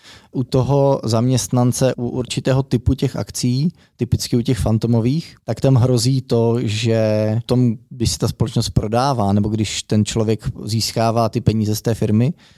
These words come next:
tak tam hrozí to, že bude muset zaplatit nejenom srážkovou daň, jako by to byla závislá činnost,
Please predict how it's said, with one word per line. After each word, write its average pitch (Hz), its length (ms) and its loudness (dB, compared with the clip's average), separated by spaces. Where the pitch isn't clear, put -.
tak - 160 -6
tam 127 140 4
hrozí 120 360 2
to, 120 400 2
že 110 380 2
bude 113 280 0
muset 113 220 0
zaplatit 113 420 -2
nejenom 113 280 4
srážkovou 113 380 0
daň, 117 160 4
jako 110 200 -2
by 110 80 0
to 107 100 -4
byla 110 200 2
závislá 107 500 0
činnost, - 540 -2